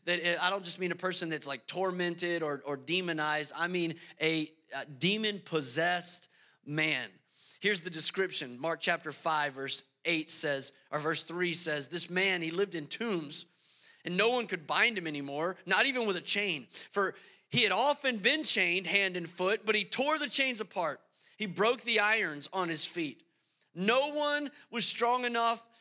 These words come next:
to subdue him. Night and day, among the tombs and in the hills,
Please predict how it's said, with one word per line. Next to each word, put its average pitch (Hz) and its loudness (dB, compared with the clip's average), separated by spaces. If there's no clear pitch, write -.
to 226 0
subdue 226 0
him. 165 -2
Night 233 4
and 254 -2
day, 254 2
among 240 2
the 208 -2
tombs 233 0
and 196 -2
in 254 2
the 202 0
hills, 190 0